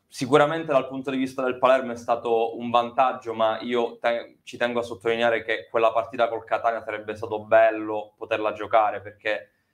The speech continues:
a prescindere dal risultato finale, un derby siciliano di questa portata, che anche in Serie A ha fatto per anni la storia dei derby del-, della Serie A, credo che sia sempre un bene giocarlo, e quindi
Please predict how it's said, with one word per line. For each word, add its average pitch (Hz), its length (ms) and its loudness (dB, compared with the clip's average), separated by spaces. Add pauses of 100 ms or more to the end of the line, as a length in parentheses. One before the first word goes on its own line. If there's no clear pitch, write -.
(120)
a 98 100 -2
prescindere 117 480 0
dal 113 100 2
risultato 113 440 -6
finale, 117 580 0
un 110 160 -12
derby 110 960 0
siciliano 117 500 0
di 107 120 -8
questa 113 300 -4
portata, 110 600 0
che 107 200 -6
anche 117 320 -4
in 110 120 -6
Serie 110 260 0
A 117 120 6
ha - 200 -10
fatto - 280 -20
per 107 140 -6
anni 104 500 -8 (180)
la - 100 -4
storia 117 320 0
dei 110 100 -2
derby 110 320 -2
del-, 104 420 -2
della 104 180 0
Serie 117 280 0
A, - 260 0 (300)
credo 117 260 -2
che 113 100 -2
sia 117 120 -8
sempre 113 280 -4
un 117 100 -4
bene 117 260 2
giocarlo, 123 540 0
e 113 100 -10
quindi 117 580 -6